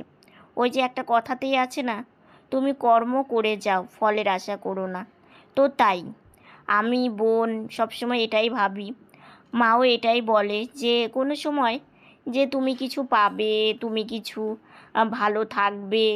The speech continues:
আহ, সেই জন্য তুমি কাজ করবে না, যেই কাজই করবে মন দিয়ে কাজ করবে। আর আমার বোন সেটাই করে। এত খাটনি, এত কিছু করার পরেও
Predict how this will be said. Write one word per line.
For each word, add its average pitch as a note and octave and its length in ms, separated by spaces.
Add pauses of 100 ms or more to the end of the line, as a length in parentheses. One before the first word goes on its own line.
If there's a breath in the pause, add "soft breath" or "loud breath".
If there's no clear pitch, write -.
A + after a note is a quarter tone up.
(440 loud breath)
আহ, A#3 160
সেই D4 260
জন্য D4 200
তুমি C4+ 240
কাজ A3 300
করবে G#3 340
না, G3 140 (640 soft breath)
যেই C4+ 220
কাজই B3+ 380
করবে B3+ 340
মন A#3 240 (100)
দিয়ে A3 180
কাজ G3 320
করবে। G#3 360 (560 loud breath)
আর A3+ 180
আমার A3+ 320
বোন A#3+ 280
সেটাই A3 420
করে। F#3+ 340 (640 loud breath)
এত A3 240 (140)
খাটনি, A#3 460 (180)
এত G#3 140
কিছু A3+ 400
করার G#3+ 380
পরেও A3+ 420